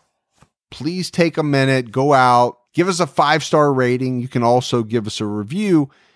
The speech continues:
It goes a long way, as does all of the people that are telling their friends, their coworkers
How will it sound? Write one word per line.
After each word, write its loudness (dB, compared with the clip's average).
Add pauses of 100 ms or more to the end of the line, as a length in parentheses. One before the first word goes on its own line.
(100)
It -4
goes 2
a 2
long 2
way, 0 (160)
as -2
does 2 (300)
all 0
of -2
the 0
people -4
that 2
are 4
telling 0
their 2
friends, 2
their -2
coworkers -2